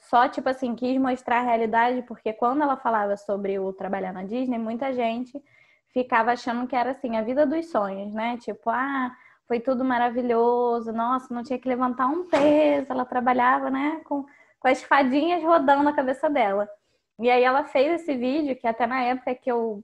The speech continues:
vi a primeira vez eu fiquei, assim, um pouco chocada, que eu fiquei tipo assim, "Ai, meu Deus, não sei mais se eu quero fazer isso." Mas foi porque o vídeo, ela foi meio que quebrando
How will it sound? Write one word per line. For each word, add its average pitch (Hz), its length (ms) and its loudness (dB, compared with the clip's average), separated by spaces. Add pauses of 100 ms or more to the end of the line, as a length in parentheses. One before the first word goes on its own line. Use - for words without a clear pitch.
vi 214 260 -2
a 247 60 2
primeira 233 380 0
vez 220 300 -2
eu 214 80 -2
fiquei, 220 220 -4
assim, 226 180 -4
um 214 80 -6
pouco 208 220 -10
chocada, 240 580 -4 (720)
que 262 100 0
eu 220 60 2
fiquei 226 280 -2
tipo 247 180 -8
assim, 233 240 -4
"Ai, 269 180 0
meu 262 160 0
Deus, 208 240 -2 (440)
não 262 180 0
sei 311 180 2
mais 294 300 0
se 330 80 0
eu 302 60 0
quero 302 300 2
fazer 302 260 2
isso." 254 300 -2 (360)
Mas 262 160 -2
foi 277 120 6
porque 302 320 2
o 285 120 6
vídeo, 294 320 0
ela 277 160 4
foi 285 160 0
meio 269 260 0
que 294 140 -6
quebrando 269 840 2